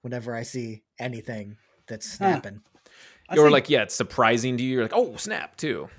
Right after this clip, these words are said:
Speaker 2: I'd probably say "dope" more than any of these others. Dope's
Speaker 3: Mm-hmm.
Speaker 2: definitely the one for me.
Speaker 3: Yeah, dope, dope is easily my, my number one,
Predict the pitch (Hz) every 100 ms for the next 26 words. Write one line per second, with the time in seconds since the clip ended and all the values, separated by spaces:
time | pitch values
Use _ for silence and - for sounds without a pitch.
0 | _ _ _ _ - 180 202 - 175 -
1 | 135 131 - - _ _ 131 135 127 131
2 | 131 127 120 120 120 117 113 113 - -
3 | - 143 117 113 131 131 123 123 117 117
4 | 117 113 110 _ _ _ - 110 90 -
5 | 147 160 - 147 160 160 117 131 120 117
6 | 104 104 117 107 101 101 101 98 98